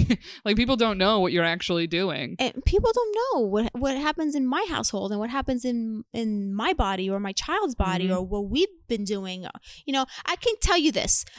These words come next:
Speaker 2: I've been on top of my child since the day he was born.
Speaker 1: <laughs>
Speaker 2: I mean, I have three older kids. They're
Speaker 1: Yeah.
Speaker 2: all, you know, very healthy and very fit. Don't, don't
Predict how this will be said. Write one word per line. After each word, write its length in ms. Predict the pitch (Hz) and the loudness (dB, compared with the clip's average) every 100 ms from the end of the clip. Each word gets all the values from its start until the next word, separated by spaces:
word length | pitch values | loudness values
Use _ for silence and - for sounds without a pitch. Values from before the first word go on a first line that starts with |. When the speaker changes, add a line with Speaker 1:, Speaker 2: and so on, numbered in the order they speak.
| - | -2
Speaker 2:
I've 160 | 294 294 | 0 2
been 140 | 370 | 2
on 100 | 320 | 2
top 240 | - 294 | 2 2
of 80 | 294 | 4
my 180 | 240 254 | 4 4
child 520 | - 254 269 320 349 | 2 2 4 4 4
since 180 | - 226 | 4 4
the 80 | 220 | 4
day 160 | 262 | 2
he 160 | 277 277 | 2 4
was 160 | 254 214 | 4 4
born. 400 | 226 247 285 381 - | 4 4 4 4 2
Speaker 1:
<laughs> 180 | 202 - | 2 2
Speaker 2:
I 20 | 220 | 4
mean, 160 | 226 | 4
I 40 | 247 | 4
have 120 | 254 | 0
three 300 | - 285 320 | 0 2 2
older 320 | - 277 233 | 2 2 2
kids. 680 | - - 269 381 508 370 - | -2 0 4 4 2 -2 0
They're 160 | 220 | 2
Speaker 1:
Yeah. 120 | 175 170 | 4 2
Speaker 2:
all, 140 | 202 - | -2 -2
you 100 | 240 | 0
know, 200 | 202 185 | 0 -2
very 280 | 214 208 196 | -2 0 -2
healthy 480 | - 262 - 359 311 | 0 -2 -2 -4 -2
and 140 | 190 | 0
very 240 | 202 196 | -2 -2
fit. 340 | 196 - 285 - - - - - - _ _ _ 226 | -2 2 2 2 -4 -20 -20 -20 -20 _ _ _ -2
Don't, 380 | 370 440 - | 2 2 0
don't 400 | 254 339 466 440 | 2 4 2 0